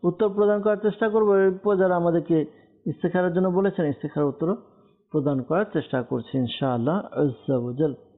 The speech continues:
আমাদেরকে কল করেছিলেন মোহাম্মদ আলী ভাই, স্ত্রীর কান বন্ধ হয়ে আসে, স্তব্ধ লেগে থাকে, তো রুহানি চিকিৎসা জানতে চেয়েছেন। আল্লাহ তাআলা আপনার,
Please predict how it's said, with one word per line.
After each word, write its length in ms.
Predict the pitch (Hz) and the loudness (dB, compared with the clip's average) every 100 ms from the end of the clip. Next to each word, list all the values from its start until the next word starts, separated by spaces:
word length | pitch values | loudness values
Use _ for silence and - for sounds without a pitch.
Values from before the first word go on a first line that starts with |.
| _ _ _ _ _ _ _ | _ _ _ _ _ _ _
আমাদেরকে 420 | 143 202 240 240 | -2 0 2 0
কল 220 | 226 214 | 2 0
করেছিলেন 460 | 214 247 233 220 180 | 2 2 2 2 2
মোহাম্মদ 480 | 175 151 170 190 165 | 2 2 2 2 0
আলী 320 | - 160 185 | 0 2 2
ভাই, 240 | 160 147 147 - - _ _ | 2 0 -2 -12 -20 _ _
স্ত্রীর 340 | 170 170 196 190 196 | -2 2 0 0 0
কান 440 | 175 185 190 170 | 0 2 2 2
বন্ধ 260 | 156 175 180 | 2 2 4
হয়ে 200 | 180 165 | 4 4
আসে, 280 | 147 160 | 2 0
স্তব্ধ 320 | 143 156 143 156 | 0 0 0 2
লেগে 260 | 170 160 | 2 2
থাকে, 340 | 160 151 156 147 - - _ _ | 0 0 0 -2 -8 -20 _ _
তো 100 | 143 | 0
রুহানি 380 | 143 135 147 151 | 2 2 2 2
চিকিৎসা 360 | 151 147 139 147 | 2 2 2 2
জানতে 280 | 151 143 | 2 0
চেয়েছেন। 380 | 151 202 196 151 139 - _ _ - | 0 0 0 -2 -4 -12 _ _ -4
আল্লাহ 160 | 151 | -2
তাআলা 180 | 147 156 | 2 0
আপনার, 240 | 131 135 | 0 0